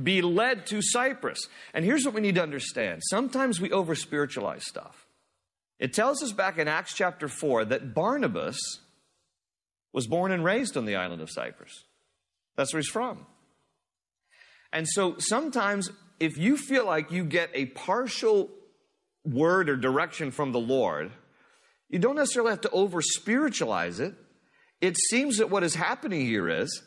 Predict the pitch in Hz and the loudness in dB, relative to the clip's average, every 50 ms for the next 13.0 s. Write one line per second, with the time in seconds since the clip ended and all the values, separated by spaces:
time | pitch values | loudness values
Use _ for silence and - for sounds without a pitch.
0 | _ _ _ _ _ _ - - _ _ - 170 180 - 196 202 226 233 233 220 | _ _ _ _ _ _ -20 -20 _ _ -2 0 0 0 0 0 0 2 2 2
1 | 208 190 170 151 214 269 277 - - 254 214 - 190 185 196 196 180 156 165 165 | 2 2 2 0 0 0 0 -2 -4 -4 -4 -2 0 2 2 2 2 0 -2 -2
2 | 156 151 147 139 160 208 226 170 147 147 131 139 123 113 135 143 160 170 165 156 | 0 0 0 2 2 4 4 4 2 2 0 -2 0 0 0 2 2 2 0 0
3 | 156 - 147 135 123 - - 127 120 127 143 165 - 135 131 131 131 - - - | -2 -2 -2 -2 -2 0 2 2 2 4 2 2 2 2 2 2 0 -2 -4 -6
4 | 127 107 127 117 - - 131 117 127 151 147 - 180 147 123 123 117 110 104 95 | -2 -2 -2 -2 -2 -2 -2 0 0 0 0 -2 -2 -2 0 0 0 0 0 0
5 | 104 101 113 135 135 113 107 - - 120 104 92 - 139 180 220 165 107 92 76 | 0 0 0 0 -2 -2 -4 -2 -2 -2 -4 -2 -2 -2 0 0 0 -2 -2 -4
6 | - - - - _ _ _ _ _ _ _ _ _ _ _ _ _ _ - 214 | -8 -12 -20 -20 _ _ _ _ _ _ _ _ _ _ _ _ _ _ -2 -2
7 | 202 - 214 196 185 - - 320 339 320 - - 175 175 165 156 165 147 143 180 | 0 0 0 0 0 0 0 0 0 -2 0 0 2 2 2 2 0 2 2 2
8 | 180 185 175 180 160 - 170 165 160 160 170 170 156 165 170 180 190 202 196 202 | 2 2 0 0 0 0 0 -2 -2 -4 -4 -4 0 0 0 2 2 0 0 -2
9 | 208 254 285 - - - - - - - - _ _ _ _ _ _ _ _ _ | -2 -2 -6 -8 -10 -10 -10 -10 -10 -12 -16 _ _ _ _ _ _ _ _ _
10 | _ _ _ _ _ - 110 120 117 - 160 156 165 180 175 220 277 330 196 - | _ _ _ _ _ -4 -2 0 0 0 0 0 0 2 2 0 0 0 -2 -6
11 | - - - - _ _ _ _ _ _ _ _ _ _ _ _ _ _ _ 82 | -8 -14 -20 -20 _ _ _ _ _ _ _ _ _ _ _ _ _ _ _ -4
12 | 85 113 117 117 117 110 101 101 107 107 101 95 85 92 104 131 185 240 240 | 0 0 0 0 -2 -4 -6 -4 -4 -2 -2 -2 -2 0 0 0 0 -2 -6